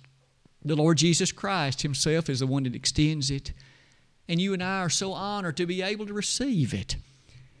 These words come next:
Did he not say in Matthew eleven twenty-eight, "Come unto me, all you that labor and are heavy laden, and I'll give you rest"?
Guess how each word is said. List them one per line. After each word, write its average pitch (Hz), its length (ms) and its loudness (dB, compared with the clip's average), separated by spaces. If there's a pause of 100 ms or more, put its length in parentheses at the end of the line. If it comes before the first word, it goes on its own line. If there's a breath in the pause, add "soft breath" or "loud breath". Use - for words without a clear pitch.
(520 soft breath)
Did 165 140 10
he 185 60 10
not 185 240 4
say 175 320 2
in 151 100 2
Matthew 165 320 4
eleven 156 300 0
twenty-eight, 156 680 -6 (1900 soft breath)
"Come 180 220 2
unto 170 180 -2
me, 165 320 -2
all 190 800 0
you 185 120 0
that 196 160 -4
labor 131 520 -2
and 113 80 -6
are 113 60 -6
heavy 120 260 -4
laden, 110 680 -8 (800)
and 120 160 -4
I'll 120 140 0
give 120 180 0
you 135 100 2
rest"? 113 680 -4